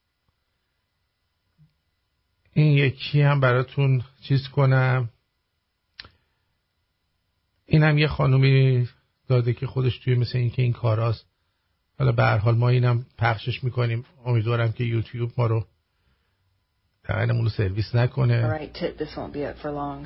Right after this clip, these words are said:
Speaker 2: Share as much as you can. Mike Eden, ex-chief scientist of Pfizer, has stated that it is
Speaker 1: اینو یکی از ساینتیستا، دانشمندای فایزر اینو نوشته. خب، این مقاله که پشت این خانومه.
Speaker 2: now too late to save any person who has been injected with any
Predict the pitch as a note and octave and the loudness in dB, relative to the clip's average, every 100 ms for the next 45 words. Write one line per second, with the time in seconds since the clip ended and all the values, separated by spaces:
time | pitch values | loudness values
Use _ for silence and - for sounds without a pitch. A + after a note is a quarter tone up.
0 | D3 D#3 C#3+ C3+ C#3 - C#3 - D3 D3 | -12 -10 -8 -10 -10 -14 -12 -12 -12 -10
1 | D3 C3+ C3+ D3 - - - - - - | -10 -10 -12 -14 -20 -20 -20 -20 -20 -16
2 | D#3+ D#3 E3 D#3 D3 D3 C#3+ - D3+ - | -10 -10 -10 -10 -8 -8 -8 -8 -10 -12
3 | - E3 D#3+ - D3+ C#3+ C#3+ D#3 - D#3 | -10 -10 -10 -8 -6 -6 -10 -12 -10 -10
4 | - C3+ - C#3+ C#3+ - D3 C#3+ C#3 C3+ | -8 -10 -8 -10 -12 -8 -8 -8 -8 -8
5 | - C#3 E3+ F3 D#3+ D3 C#3+ D3+ E3 D#3+ | -6 0 2 4 2 0 -2 0 2 2
6 | C3 C#3+ C#3 C3 A#2 C3 - C#3+ B2+ A2 | 2 0 2 0 0 -6 -2 0 0 0
7 | C3 B2+ A#2+ C3 B2+ C#3+ B2 - C3 A#2+ | 0 0 0 0 2 2 0 0 0 0
8 | A#2 D#3 F#3 D3 C#3+ B2+ A2+ G2+ - F2+ | 2 0 2 0 2 2 0 -4 -8 -12
9 | - _ _ _ _ _ _ _ _ _ | -14 _ _ _ _ _ _ _ _ _
10 | _ B2 C3+ C#3+ - C3+ A#2+ A#2 A2 A2+ | _ 2 2 0 0 4 4 4 2 0
11 | G#2 B2 - A2 G2+ G#2 F2 D2+ D2 _ | 0 -2 0 -4 -2 -4 -6 -12 -18 _
12 | - C#3 C3+ F#3+ F3+ D#3 D#3+ - C#3+ C#3+ | -10 -10 -8 -6 -6 -6 -10 -10 -8 -8
13 | - E3+ F3+ E3+ D3 C#3+ D3 D3+ C#3+ D3 | -8 -4 -4 -4 -6 -6 -10 -8 -8 -8
14 | C#3+ C#3+ C#3+ C3+ - - - - D#3 D#3 | -8 -8 -8 -10 -10 -10 -10 -8 -8 -8